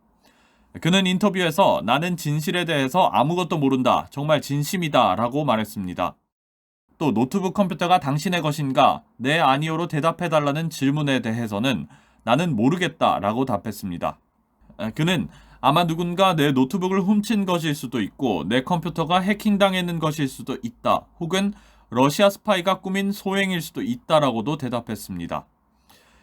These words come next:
이천이십 년 당시 미국 대선이 막바지에 이르렀을 때 뉴욕포스트는 조 바이든 후보의 아들 헌터 바이든의 노트북 컴퓨터를 입수했고 이 컴퓨터에 저장된 이메일들의 일부를 공개했습니다.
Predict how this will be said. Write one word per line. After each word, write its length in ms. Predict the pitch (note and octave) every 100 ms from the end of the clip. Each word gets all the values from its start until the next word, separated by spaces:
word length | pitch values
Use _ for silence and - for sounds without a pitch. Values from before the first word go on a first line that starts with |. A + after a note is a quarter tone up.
| _ -
이천이십 440 | D3+ G#3 F#3+ G3
년 140 | G3+ G#3
당시 420 | G3 G3 G#3+ G#3+
미국 360 | C#3 D3+ G3+ F3+
대선이 460 | F#3 F3+ F3+ G3
막바지에 600 | E3+ A2+ - F3 E3+ E3 D3+
이르렀을 460 | C#3+ B2+ A#2 A2+
때 380 | - C#3+ F#2+ - -
뉴욕포스트는 720 | C3+ D#3+ F3 D#3+ E3+ F#3 G3
조 240 | D3+ D#3+
바이든 440 | E3+ F3 E3+ F3 E3+
후보의 380 | F3 D#3+ E3
아들 380 | C#3 A#2+ C#3+ F#2
헌터 400 | - G3 F#3+ G3+
바이든의 540 | F3 E3 D3+ E3 F3+ C#3+
노트북 420 | B2+ - F3 E3+
컴퓨터를 480 | F3 D#3 D3 C#3 -
입수했고 720 | B2+ - B2+ G2+ - A#2+ - - _ _ _ -
이 40 | G2
컴퓨터에 500 | G3 G3+ A3 G#3+ G3
저장된 500 | F#3 F3 E3+ G3 F3+
이메일들의 720 | A#2+ D#3 F3+ F3 D#3+ E3+ C3+
일부를 480 | B2+ D#3 D#3+ C#3+ A2+
공개했습니다. 880 | B2+ C3 B2+ A#2 G#2+ F2+ F2 E2+